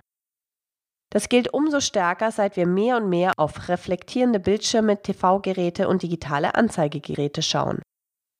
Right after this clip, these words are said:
Auch unsere Smartphones mit ihren kleinen Bildschirmen belasten unsere Augen. Wenigstens scheint das Lesen, analog und digital, nicht der Hauptverdächtige auf der Anklagebank zu sein. Einige Studien deuten darauf hin,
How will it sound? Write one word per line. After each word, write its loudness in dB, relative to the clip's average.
Auch 0
unsere 0
Smartphones 0
mit -2
ihren 2
kleinen 2
Bildschirmen 0
belasten -2
unsere -2
Augen. -4
Wenigstens 2
scheint 2
das -2
Lesen, -2
analog -2
und -4
digital, -6
nicht 2
der 4
Hauptverdächtige 0
auf 0
der -2
Anklagebank 0
zu -8
sein. -4
Einige 2
Studien 0
deuten 0
darauf 0
hin, 0